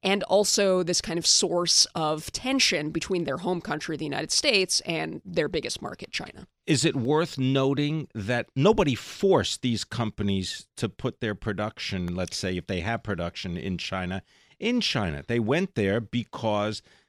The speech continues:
Speaker 2: the scale
Speaker 1: Yep.
Speaker 2: and the cost makes it possible to then buy a smartphone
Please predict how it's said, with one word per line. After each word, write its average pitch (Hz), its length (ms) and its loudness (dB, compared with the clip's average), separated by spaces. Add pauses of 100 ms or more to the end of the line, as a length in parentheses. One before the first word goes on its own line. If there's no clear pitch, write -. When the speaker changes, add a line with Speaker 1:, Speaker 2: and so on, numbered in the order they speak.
(260)
Speaker 2:
the 95 120 0
scale 127 800 -2
Speaker 1:
Yep. 131 140 -14
Speaker 2:
and 110 160 0
the 101 80 0
cost 117 600 -4
makes 113 320 -2
it 110 100 -8
possible 113 600 -6
to 110 140 -4
then 110 280 -2
buy 107 320 -2
a 98 80 -4
smartphone 101 840 -4